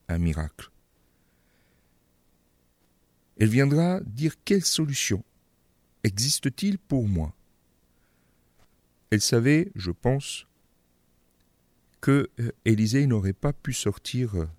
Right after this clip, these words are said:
sa carte bleue pour régler la facture. Encore moins livrer de chèque, ça n'existait pas.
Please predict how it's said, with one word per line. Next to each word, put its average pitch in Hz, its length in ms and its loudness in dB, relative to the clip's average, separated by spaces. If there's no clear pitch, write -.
sa - 160 -6
carte - 380 -2
bleue 95 260 2
pour 85 280 -2
régler 104 320 -2
la 76 80 -8
facture. - 480 -8
Encore 104 320 -2
moins 160 320 4
livrer 147 340 2
de - 60 -4
chèque, - 300 -4
ça - 160 -8
n'existait 117 500 0
pas. - 260 -8